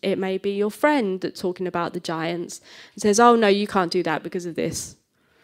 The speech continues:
Oh, no, but this will be really hard. Oh, don't do that. Yeah, it looks really good from the outside, but, you know, you'll have to overcome this." Well, you know what? God says we are overcomers.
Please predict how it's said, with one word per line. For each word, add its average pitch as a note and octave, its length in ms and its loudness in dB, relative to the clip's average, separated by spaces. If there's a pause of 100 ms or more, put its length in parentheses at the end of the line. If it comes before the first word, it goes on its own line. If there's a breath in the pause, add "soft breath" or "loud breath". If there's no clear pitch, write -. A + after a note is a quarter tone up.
(140 soft breath)
Oh, G#3+ 260 6
no, F#3+ 260 4
but F#3 240 2
this G3+ 200 0
will G3 80 -4
be F#3 120 2
really E3+ 240 2
hard. E3 460 -6
Oh, G#3+ 160 4
don't A#3 300 6
do A3 160 2
that. F#3+ 300 2
Yeah, G#3+ 140 4
it G#3+ 200 2
looks A#3+ 320 6
really A3 200 4
good G#3 200 2
from G#3 160 0
the G3+ 100 2
outside, F3+ 720 -2
but, F3+ 300 -2 (460 soft breath)
you G3+ 120 2
know, E3+ 400 -4 (140)
you'll G3 160 -2
have G3+ 220 0
to - 120 -2
overcome F#3 480 -2
this." F3+ 480 -8 (460 soft breath)
Well, B3+ 180 10
you B3 160 4
know C#4 180 6
what? C#4 260 6
God B3+ 200 4
says C4+ 380 4
we A#3 240 2
are A3+ 120 0
overcomers. A3 840 -2